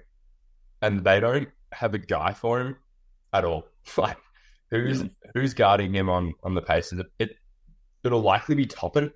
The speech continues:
Speaker 1: and I don't, like, that's, that's just, that's not gonna go well. So the only, the only qualm I have about it, which is actually, it leads on to my second play, is because of that, Indiana might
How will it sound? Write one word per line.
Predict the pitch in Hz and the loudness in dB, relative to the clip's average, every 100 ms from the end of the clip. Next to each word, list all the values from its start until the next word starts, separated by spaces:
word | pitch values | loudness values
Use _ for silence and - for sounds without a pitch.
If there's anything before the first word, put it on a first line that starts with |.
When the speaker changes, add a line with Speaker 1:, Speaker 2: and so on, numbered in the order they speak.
| _ _ _ _ - | _ _ _ _ -2
Speaker 1:
and | 98 | 0
I | 95 | 2
don't, | 101 104 101 | 2 0 -2
like, | 95 92 - _ _ - - - | -4 -4 -6 _ _ -20 -18 0
that's, | 92 - - | 0 0 -2
that's | 98 95 - | 2 2 2
just, | 82 80 - _ _ - | -8 -8 -14 _ _ -2
that's | 104 98 | 0 2
not | 98 | 2
gonna | 92 87 | 2 2
go | 90 87 | 4 4
well. | 90 - _ _ - | 2 -2 _ _ -2
So | 135 | 0
the | 131 | 2
only, | 131 175 180 113 | 2 2 -2 -2
the | 117 | -2
only | 135 139 | -2 -4
qualm | - 98 101 101 | -2 0 0 0
I | |
have | 92 87 95 104 _ _ _ _ | -4 -2 -4 -4 _ _ _ _
about | 98 104 107 117 | -2 2 2 0
it, | - _ - | -4 _ -10
which | 117 - - | -10 -8 -4
is | 107 | 2
actually, | 101 - 101 92 - | 2 2 -4 -4 -4
it | 120 | -4
leads | 113 107 | 0 2
on | 101 | 0
to | 95 | -2
my | 87 90 | 0 0
second | - 107 110 | 0 -2 -2
play, | 117 113 | 0 0
is | 107 - _ _ _ _ _ | 0 -6 _ _ _ _ _
because | 131 - 127 139 | -8 -2 -2 0
of | 101 | 0
that, | 87 98 - _ _ _ _ - - _ - | 0 0 -4 _ _ _ _ -20 -20 _ -8
Indiana | 117 120 117 | -2 2 2
might | 98 95 90 | 2 0 0